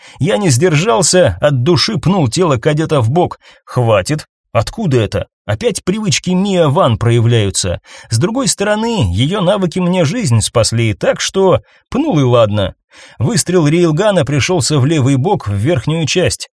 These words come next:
Я вкладывался не в силу удара, а в размер снаряда, и вот результат. Рука держалась только на остатках одежды и лоскутах кожи. «Эх, и после смерти ты мне досаждаешь, кретин»,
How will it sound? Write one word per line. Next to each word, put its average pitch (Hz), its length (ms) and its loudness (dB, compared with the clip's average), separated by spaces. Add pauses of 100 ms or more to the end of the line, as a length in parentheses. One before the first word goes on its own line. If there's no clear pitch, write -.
(140)
Я 160 200 2
вкладывался 139 720 0
не 135 160 2
в - 60 -2
силу 143 340 2
удара, 131 420 4
а 104 40 2
в 98 60 -2
размер 123 340 2
снаряда, 131 500 2
и 101 100 -2
вот 131 200 -2
результат. 180 600 -2 (360)
Рука 156 320 0
держалась 127 500 2
только 123 280 0
на 120 120 4
остатках 127 480 0
одежды 139 680 2
и - 80 -6
лоскутах - 640 0
кожи. 110 420 -2 (880)
«Эх, 214 500 0
и 135 60 2
после 196 420 -2
смерти 240 500 -2
ты 185 160 -6
мне 202 180 -2
досаждаешь, 127 920 2
кретин», 123 600 0